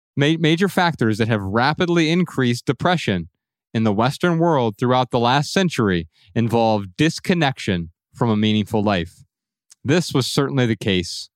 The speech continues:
with my mother. There's a whole section here about my mother going into, you know, her alcoholic spiral. Her fall into, to, into depression and substance abuse didn't occur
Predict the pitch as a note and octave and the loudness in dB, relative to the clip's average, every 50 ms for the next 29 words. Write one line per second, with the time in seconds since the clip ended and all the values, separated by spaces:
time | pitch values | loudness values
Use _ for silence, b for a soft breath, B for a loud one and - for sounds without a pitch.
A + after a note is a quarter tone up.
0 | _ A2+ G2+ F#2 G2+ G2 G2 G#2 A#2 G#2+ F2 D#2+ D#2+ _ _ _ _ _ _ A2 | _ -6 -4 -2 -2 0 0 0 0 -2 -4 -8 -10 _ _ _ _ _ _ -6
1 | G#2 F#2+ F#2 F#2 - - G2 F2+ - - F#2+ E2+ E2 F#2 F#2+ F2+ E2+ E2+ F2 F2 | -4 -2 -2 -4 -2 -4 -6 -6 -4 -8 -10 -8 -6 -4 -4 -4 -2 -2 -2 -2
2 | F2 F2 F2+ F2 F2 E2+ - F#2+ F#2 F2+ F2 F2 F2 E2+ - - F2+ E2 E2 _ | -2 -2 -2 -4 -6 -6 -4 -4 -4 -2 -2 -4 -6 -6 -6 -8 -8 -8 -8 _
3 | _ _ _ _ _ _ _ _ _ _ _ _ _ _ _ F#2+ F2+ G2 G2 F#2+ | _ _ _ _ _ _ _ _ _ _ _ _ _ _ _ -6 -2 0 0 0
4 | F#2 F#2 F#2 - F2+ D#2+ F#2+ F#2+ F2 F#2 F#2 - - - G2+ F#2 F#2 F#2 F2+ F2+ | 0 0 -2 -6 -6 -4 -4 -2 -2 -4 -8 -10 -6 -4 -2 -2 -2 -2 -4 -6
5 | F2+ - _ b b b b b _ - F3+ F#3 E3 - G3 F#3 E3+ E3+ E3+ E3 | -8 -10 _ b b b b b _ 0 0 0 0 0 0 2 2 2 2 2
6 | E3 E3+ E3 C#3+ D#3 B2 A2+ - _ - C#3+ B2+ G#2+ - _ - D3+ D3 B2+ A#2+ | 2 0 0 0 -2 -4 -4 -14 _ -2 -2 -2 -2 -8 _ -2 0 0 0 0
7 | - C#3 A#2+ A2+ - - D3+ D3+ - - D3+ A#2+ A2+ B2+ D#3 E3+ - F3+ D#3+ C#3 | -2 -2 -2 -2 -2 0 -2 0 0 -4 -4 -2 -2 -2 -2 0 0 0 -2 0
8 | - C3 G#2+ - - E2+ G#2 G#2 G2+ F#2+ - - D3 F3+ G3+ F#3+ E3 - - D3+ | -4 -6 -6 -6 -2 0 0 0 0 -2 -2 -2 -2 0 0 -2 -2 0 0 0
9 | C#3 C3+ C#3 | 2 2 0